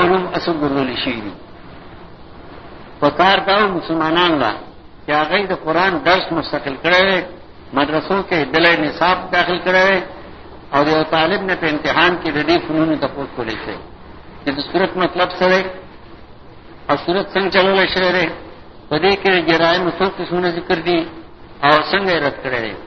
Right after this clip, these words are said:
په دې طرف ته توجه، بلکې دا نه تشه، بلکې د قرآن په ترجمه هم م-، معذوره شوې ده. زمونږ د طالب علمۍ زمانه کې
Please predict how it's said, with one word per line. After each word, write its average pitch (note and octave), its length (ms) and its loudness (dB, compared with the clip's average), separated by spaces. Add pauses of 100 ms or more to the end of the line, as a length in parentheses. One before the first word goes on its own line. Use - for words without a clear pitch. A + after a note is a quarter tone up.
(300)
په C3 80 -4
دې F3 240 2
طرف F3+ 260 2
ته E3+ 140 -14
توجه، C3+ 440 2 (460)
بلکې E3+ 280 2 (120)
دا F3+ 160 6
نه G3 140 0
تشه، G3 380 0 (1080)
بلکې G3+ 360 2
د E3+ 60 0
قرآن F#3+ 540 0 (360)
په D3+ 80 -2
ترجمه D3+ 520 0
هم A3+ 100 0 (220)
م-، E3+ 120 0 (140)
معذوره C#3+ 400 0
شوې B2+ 280 -2
ده. F#2 120 -6 (800)
زمونږ F3+ 240 4
د G#3 80 2
طالب F3+ 340 4
علمۍ F3+ 280 2
زمانه F#3 360 2
کې F3 120 -4